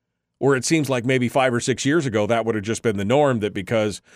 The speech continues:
the talking heads on their side of the political spectrum said it, that it, it of course must be, no need to check the ref-, check the sources or check the references, that of course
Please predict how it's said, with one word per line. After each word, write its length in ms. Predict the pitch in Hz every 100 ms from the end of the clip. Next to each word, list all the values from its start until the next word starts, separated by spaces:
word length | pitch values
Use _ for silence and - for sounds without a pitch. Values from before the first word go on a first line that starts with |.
| - _ -
the 80 | 104
talking 400 | 131 127 131 113
heads 260 | 120 117
on 160 | 110 101
their 240 | 123 180
side 280 | 175 139 113
of 40 | 98
the 80 |
political 420 | 95 107 107 98 92
spectrum 460 | - 98 - 95
said 260 | 85 101 87
it, 140 | 82 _ _ _ _ _ -
that 380 | 98 98 92 -
it, 220 | 107 -
it 160 | - 127
of 80 | 101
course 340 | 135 117 -
must 300 | 123 - -
be, 160 | - 110 98 101
no 220 | 135 135
need 240 | 135 131
to 60 | 120
check 300 | - 131 120
the 220 | 120 113 -
ref-, 340 | 123 117 -
check 220 | - 127
the 80 | 123
sources 540 | - 131 123 123 117
or 120 | 110 107
check 220 | - -
the 80 | 117
references, 500 | 123 123 107 113 98
that 140 | 101
of 80 | 95
course 320 | 135 117